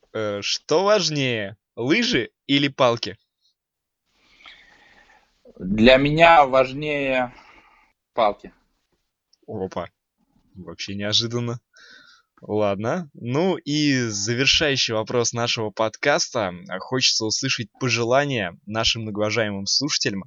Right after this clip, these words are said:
Speaker 1: к предстоящему лыжному сезону.
Speaker 2: А, желание снега в том регионе, где вы живёте, и людей дома, которые вас с лёгкостью отпускают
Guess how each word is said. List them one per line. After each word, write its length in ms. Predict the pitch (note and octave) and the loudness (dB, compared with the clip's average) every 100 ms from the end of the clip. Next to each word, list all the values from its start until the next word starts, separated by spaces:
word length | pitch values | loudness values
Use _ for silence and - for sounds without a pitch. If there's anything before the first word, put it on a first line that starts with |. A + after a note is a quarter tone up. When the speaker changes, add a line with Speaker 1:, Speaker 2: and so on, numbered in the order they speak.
| - | -10
Speaker 1:
к 80 | |
предстоящему 880 | - A#2+ - A2+ G#2 A#2 B2 B2 G#2+ - - - | -8 -6 -4 -2 2 4 2 2 -4 -8 -18 -8
лыжному 540 | G2+ G#2+ G#2 G#2 F#2+ - | -4 0 0 -2 -8 -10
сезону. 540 | - - G#2+ G#2+ F2+ - _ _ _ _ _ - - - - - - _ | -4 -2 0 0 -2 -12 _ _ _ _ _ -20 -20 -20 -20 -20 -20 _
Speaker 2:
А, 220 | - A#2+ | 0 2
желание 840 | A#2+ A#2+ C#3 D#3+ E3+ D#3+ D3+ C#3+ C3+ | 4 6 8 6 6 4 4 4 2
снега 720 | - - C#3+ F3 D#3+ G#2+ E2 - _ _ | -4 -6 -2 -2 0 -2 -2 -14 _ _
в 140 | - - | -20 -8
том 280 | C3+ A#2+ | -4 -2
регионе, 520 | A#2+ A#2+ C3 C3 A#2+ A2+ | -4 -4 -2 -2 -4 -8
где 260 | A2 B2 | -6 -6
вы 140 | A#2 A#2 | -4 -6
живёте, 640 | B2 B2+ A#2 G2+ F#2+ - _ _ _ _ | -6 -4 -4 -6 -10 -12 _ _ _ _
и 540 | - - B2+ B2+ - | -8 -4 -2 -2 -2
людей 420 | B2+ C3 - C3+ | -4 -4 -2 0
дома, 680 | B2+ D3 D#3 C#3+ A#2+ A2+ A2 | 2 2 2 0 -2 -2 -2
которые 760 | A2+ A2+ B2+ B2 A#2+ A#2+ A#2+ A#2 | -2 -2 0 0 0 0 0 0
вас 360 | A#2 B2 A#2+ | 0 0 0
с 340 | - - - - | -6 -18 -12 -6
лёгкостью 640 | C3 C3 C3 - B2+ A#2+ | -4 -4 -8 -8 -4 -4
отпускают 760 | A#2+ B2 - D3 C#3 B2+ A2+ | -4 -12 -8 -2 0 0 -2